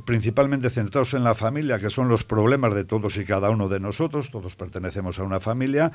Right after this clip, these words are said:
se veían venir, eh, con los cambios que se estaban produciendo en la sociedad.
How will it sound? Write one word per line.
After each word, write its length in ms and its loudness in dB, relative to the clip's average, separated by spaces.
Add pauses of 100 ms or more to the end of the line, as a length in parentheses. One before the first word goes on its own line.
(420)
se 220 2
veían 480 6
venir, 480 4
eh, 560 4
con 260 0
los 200 -4
cambios 320 0
que 80 -2
se 100 -2
estaban 320 0
produciendo 500 -4
en 100 -2
la 100 -2
sociedad. 500 -8